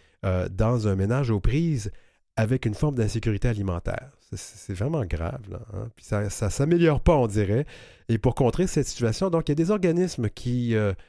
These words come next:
mettent la main à la pâte, c'est le cas de le dire, dont, euh, la cantine à domicile, qui fait équipe avec plusieurs organisations pour contrer, euh, cette situation. Et on reçoit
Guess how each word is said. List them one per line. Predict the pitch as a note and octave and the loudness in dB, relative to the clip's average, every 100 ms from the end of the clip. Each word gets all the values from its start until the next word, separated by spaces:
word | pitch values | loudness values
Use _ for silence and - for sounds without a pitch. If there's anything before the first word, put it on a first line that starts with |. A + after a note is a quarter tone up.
| - | -4
mettent | B2+ C#3+ | -2 0
la | C3+ | 0
main | E3 | 2
à | |
la | F3 B2+ | 2 2
pâte, | A#2 D3 A#3 B2 | 2 0 -2 -4
c'est | B2 | 0
le | |
cas | A#2+ | 2
de | C#3 | 2
le | C3 | 2
dire, | A2 B2+ F#3 F3 - - _ - | 2 2 0 -4 -12 -20 _ -4
dont, | A2+ E3 A3+ D3 | 2 4 4 4
euh, | A#2 | 4
la | A2 A#2+ | 2 0
cantine | - A#2+ A2 E3+ F#3+ F3+ - | 2 0 0 0 0 -2 -2
à | D#3 | 0
domicile, | D#3+ B2 G2 - F2+ G2 G#2 - - | 2 0 -2 -2 -2 -2 -6 -10 -12
qui | |
fait | - G2+ | -4 -2
équipe | G2 D3 A2+ | 0 -2 0
avec | G#2 | -2
plusieurs | - F#3 F3 G3 E3+ | 0 -2 0 0 0
organisations | B2+ A2 G2+ F#2 G2 E2+ B2 C3+ | -2 -2 -2 -2 -2 -2 -4 -4
pour | G#2+ - | -6 -4
contrer, | F#3+ F3 - C3 C#3 - | -2 -2 -2 -2 -4 -8
euh, | - | -14
cette | - A2+ G2+ | -6 -6 -4
situation. | G2 - G2 - C3 - - - - | -8 -6 -6 -4 -6 -8 -14 -6 0
Et | G#3+ | 2
on | E3+ | 2
reçoit | B2 A2 B2 A2 E3+ | 0 -2 -2 -2 -2